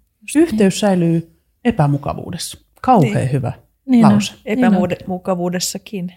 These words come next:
Speaker 2: Niin.
Speaker 1: Mm.
Speaker 3: Niinku, eikö sä puhunut siitä epämukavuudessa lepäämisestä?
Speaker 2: Ja epävarmuudessa lepäämisestä,
Speaker 3: Niin.
Speaker 2: mutta sen voi vivuttaa epämukavuudessa. Sit voi livu-, vivuttaa sen vielä sinne vaikeuksissa
Speaker 3: Yhteyden,
Speaker 2: lepäämiseen.
Speaker 3: yhteyden ylläpitäminen epämukavuudessa.
Speaker 1: Niin. Niin.
Speaker 2: Toi on
Speaker 3: Tää,
Speaker 2: hyvä.
Speaker 3: mä
Speaker 2: Toi on
Speaker 3: huomaan,
Speaker 2: hyvä.
Speaker 3: että mä,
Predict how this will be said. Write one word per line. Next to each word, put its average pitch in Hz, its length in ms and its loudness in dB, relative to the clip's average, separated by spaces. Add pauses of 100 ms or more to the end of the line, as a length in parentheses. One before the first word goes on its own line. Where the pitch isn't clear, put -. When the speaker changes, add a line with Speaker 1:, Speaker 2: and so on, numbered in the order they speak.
(220)
Speaker 2:
Niin. 208 440 2
Speaker 1:
Mm. 214 140 -8
Speaker 3:
Niinku, 185 160 -6
eikö 196 140 -4
sä 220 140 0
puhunut 190 360 -4
siitä 190 280 -4
epämukavuudessa 170 920 -2
lepäämisestä? 185 480 0
Speaker 2:
Ja 196 180 0
epävarmuudessa 170 680 0
lepäämisestä, 165 580 -2
Speaker 3:
Niin. 180 80 2
Speaker 2:
mutta 185 200 0
sen 175 160 -2
voi 175 140 0
vivuttaa 190 420 0
epämukavuudessa. 151 840 0
Sit 202 160 -4
voi 190 120 0
livu-, 185 160 -2
vivuttaa 202 420 -2
sen 170 160 -4
vielä 180 160 0
sinne 185 200 0
vaikeuksissa 202 680 2
Speaker 3:
Yhteyden, 196 280 0
Speaker 2:
lepäämiseen. 233 460 2
Speaker 3:
yhteyden 214 380 2
ylläpitäminen 160 760 -4
epämukavuudessa. 196 1200 0
Speaker 1:
Niin. - 60 -20 (280)
Niin. 226 220 2
Speaker 2:
Toi 262 160 6
on 156 60 6
Speaker 3:
Tää, 233 140 6
Speaker 2:
hyvä. 139 180 2
Speaker 3:
mä 190 60 -2
Speaker 2:
Toi 240 80 4
on 262 40 0 (140)
Speaker 3:
huomaan, - 200 4
Speaker 2:
hyvä. 131 80 2
Speaker 3:
että 202 140 -2
mä, 208 200 2